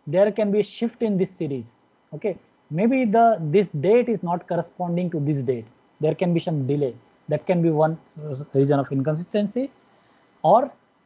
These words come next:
the location, initially the location was this much and now the rain gauge has been moved to different location.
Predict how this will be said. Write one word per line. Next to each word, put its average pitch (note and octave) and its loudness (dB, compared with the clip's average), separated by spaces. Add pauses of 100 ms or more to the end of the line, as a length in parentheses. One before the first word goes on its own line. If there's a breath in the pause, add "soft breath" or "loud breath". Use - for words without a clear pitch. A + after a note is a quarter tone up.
(140)
the D#3 -2
location, F#3 0
initially A3 0
the G3+ 2
location F#3+ 0
was F#3 0
this F#3 -2
much A3+ -4 (100)
and D#3+ -4
now F3+ 4
the F3+ 4
rain F3 2
gauge E3+ 0
has D#3+ -2
been D#3 -2
moved D#3 -4
to D#3 -4
different D3 -4
location. G3+ 0